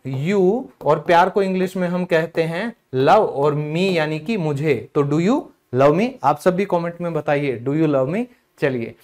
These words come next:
तुम रसोई में क्या कर रहे हो? तो यहां हेल्पिंग वर्ब के तौर पर नहीं, बल्कि मेन वर्ब के तौर पर भी do का इस्तेमाल हुआ है। क्यों? क्योंकि कोई काम हो रहा है, तो उसके लिए हमने आईएनजी लगाना होता है, और do के साथ आईएनजी लगा, तो यहां मेन वर्ब के तौर पर आया है।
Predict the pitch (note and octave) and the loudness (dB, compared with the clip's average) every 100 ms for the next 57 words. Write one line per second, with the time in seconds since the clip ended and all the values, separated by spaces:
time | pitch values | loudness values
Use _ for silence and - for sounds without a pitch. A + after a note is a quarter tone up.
0 | - C#4+ B3+ C4 B3+ D#3+ G#3 G#3+ G#3+ B3+ | 2 4 4 2 0 2 2 4 4 4
1 | A3+ B3 B3+ - G#3 A3+ G#3+ F#3 F3 E3 | 2 0 -2 4 6 6 6 6 4 4
2 | E3 D3+ G3 F#3+ F3+ F3 A#3 G3 F#3 F#3 | 2 2 2 4 2 4 2 4 2 2
3 | A#3+ A3 G#3+ G#3+ G#3+ G3 G3 F#3+ E3 E3 | 2 4 4 2 0 2 2 2 -2 -2
4 | F3 F3+ A2+ - _ B2+ F3+ F#3+ G#3 F#3+ | -2 -4 -6 -12 _ 2 4 4 0 -2
5 | C#3 C#3 D#3+ G#3 A3 D3 C#3 F#3 G#3 A3 | -2 -2 0 2 2 0 4 4 4 -2
6 | G#3+ F#3 F3+ F3 E3 F#3 D3 E3+ F#3 F3 | 0 0 2 0 0 -2 -2 -2 0 0
7 | - E3 E3 E3 D#3+ E3 E3+ F#3+ G#3+ _ | -2 -2 0 0 2 2 4 4 0 _
8 | _ - B3 A3 - _ - F3+ F3+ A#3+ | _ 0 2 2 -4 _ 4 4 4 0
9 | C4+ - - - G3 C4 A3+ A3 A#3 E3+ | -2 -8 -10 2 6 6 6 4 4 2
10 | F3 G#3+ A3 F#3 F3 F3+ G#3 A3+ - F#3+ | 2 6 6 6 6 6 2 0 0 0
11 | F3+ - G3+ G3 G3 F#3 F3 G#3+ C#4+ - | 0 -2 0 2 0 0 -2 -2 -4 -6
12 | _ - D#3+ F#3 F#3+ F3+ F#3 E3 E3+ G3+ | _ 0 4 4 2 0 2 4 4 4
13 | G#3+ A3 A#3 A3+ F#3+ C3 D3+ D3+ F3+ F#3+ | 2 4 6 6 4 4 0 2 0 0
14 | F3 E3+ E3 D#3+ F3 E3+ E3+ E3+ G#3 G#3+ | 2 2 4 4 2 0 2 4 4 4
15 | F#3+ G3 A3 F3 G#3 G#3+ F3+ G3+ G3 G3+ | 2 2 2 2 2 2 4 4 2 0
16 | E3+ D#3+ D#3+ C#3+ B2 B2 | 0 0 2 2 2 -2